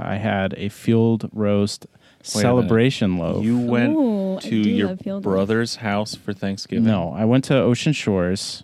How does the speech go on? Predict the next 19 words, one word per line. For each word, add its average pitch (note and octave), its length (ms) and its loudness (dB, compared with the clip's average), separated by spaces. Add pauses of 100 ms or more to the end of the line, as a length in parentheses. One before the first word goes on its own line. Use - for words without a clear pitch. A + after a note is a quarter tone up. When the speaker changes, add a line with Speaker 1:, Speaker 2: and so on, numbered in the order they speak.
Speaker 1:
where F#2+ 200 -4
Speaker 2:
Oh. G2 40 0
Speaker 1:
my F#2+ 500 0
parents G#2 600 -2
went. F#2 500 -4 (360)
Speaker 2:
Mm-hmm. F#2 480 -6
Speaker 1:
Uh, F2 400 -2
we F2+ 400 -2 (380)
have F2+ 180 -6
gone F#2+ 340 0
as F#2+ 180 -2
long G2 180 0
as G#2 140 -2
I G#2+ 80 2
remember A2+ 680 2 (720)
and G2 580 0 (160)
hung A2 160 0
out A#2+ 220 0
there. E2+ 420 -8